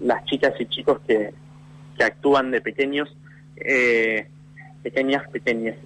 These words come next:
Esa época así de, de, de, de no,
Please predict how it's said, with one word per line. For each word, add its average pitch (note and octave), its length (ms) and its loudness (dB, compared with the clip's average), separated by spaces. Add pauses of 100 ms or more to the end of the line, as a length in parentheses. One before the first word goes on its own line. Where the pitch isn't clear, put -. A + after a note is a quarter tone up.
Esa C3+ 400 2
época C3 500 2
así B2+ 240 -12
de, B2 220 -4
de, A2 440 -4
de, G#2+ 260 -16
de A#2 220 -12
no, B2+ 580 2